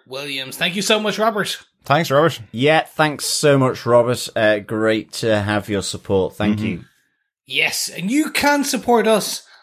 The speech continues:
Speaker 1: just like Robert for any monthly amount over at patreon dot com slash T V podcast industries. Or if you'd like to support us for one-off donation, you can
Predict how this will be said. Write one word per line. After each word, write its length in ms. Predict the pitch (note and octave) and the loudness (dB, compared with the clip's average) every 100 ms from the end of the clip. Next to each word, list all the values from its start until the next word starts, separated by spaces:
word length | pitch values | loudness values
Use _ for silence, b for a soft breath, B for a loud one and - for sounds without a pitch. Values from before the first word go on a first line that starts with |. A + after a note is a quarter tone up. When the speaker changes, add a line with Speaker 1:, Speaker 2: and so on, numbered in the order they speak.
| b - | b -2
Speaker 1:
just 260 | B3 A3+ | 0 0
like 220 | A3 F#3+ | 0 -2
Robert 360 | F#3+ G#3+ F3+ C#3+ | 0 -2 -2 -6
for 200 | - D3+ - | -10 -12 -2
any 340 | G3 G3+ F#3+ | 0 0 0
monthly 460 | D#3+ D#3+ E3+ - E3 | -2 -4 -6 -2 -2
amount 500 | D3+ D3 D#3+ D#3 C3+ - | -2 -2 -2 -2 -8 -10
over 320 | F3 F#3 F3+ F3 | -2 0 2 0
at 140 | D3 - - | -4 -6 -4
patreon 380 | E3+ D#3+ D#3 C#3+ | -4 -2 -4 -4
dot 140 | D3 | -6
com 180 | G3 E3+ | -4 -4
slash 280 | - F3 - | 0 -2 -2
T 180 | F#3 D#3+ | -4 -4
V 160 | D#3+ | -4
podcast 400 | E3 D#3 D3+ C3+ | -4 -4 -6 -8
industries. 380 | E3+ E3 G3 F#3 B B B | -8 -8 -8 -10 B B B
Or 200 | - D#4 | 2 2
if 160 | G3 F#3+ | 2 0
you'd 120 | F#3 | 0
like 160 | F3 E3+ | 0 -2
to 80 | |
support 380 | D#3 E3+ E3+ D#3+ | -6 -6 -4 -4
us 100 | D#3 | -6
for 200 | - C#3+ | -8 -10
one-off 360 | D3+ G#3 G#3 G3+ | -4 -2 -2 -4
donation, 480 | D3 C3+ C#3+ F#3+ F#3+ B B - | -8 -8 -10 -10 -12 B B -10
you 140 | D#3+ | -6
can 220 | - D3+ | -6 -6